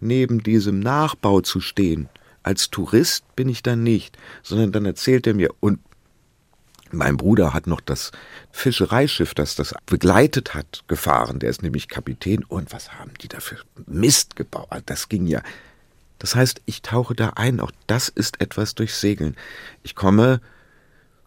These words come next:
anders an und werde anders wahrgenommen.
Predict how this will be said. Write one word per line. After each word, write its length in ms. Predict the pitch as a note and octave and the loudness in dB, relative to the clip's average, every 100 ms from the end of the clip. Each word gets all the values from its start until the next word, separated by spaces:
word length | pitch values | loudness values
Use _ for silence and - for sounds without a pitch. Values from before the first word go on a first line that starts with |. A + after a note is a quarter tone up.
| _ _ _ _ _ _ _ | _ _ _ _ _ _ _
anders 540 | - F2 G#2+ A2+ A2+ - - | 0 4 6 4 2 -4 -8
an 420 | C2 E2+ C3+ F#3+ _ _ _ _ _ _ _ _ _ _ _ _ _ _ - | -4 -2 -2 -6 _ _ _ _ _ _ _ _ _ _ _ _ _ _ -2
und 180 | G2+ G2+ | 0 4
werde 220 | G#2 F#2+ | 4 4
anders 320 | G#2+ G#2 - | 2 0 0
wahrgenommen. 540 | G#2 G#2 F2 C2 B1+ | 0 2 0 -2 -6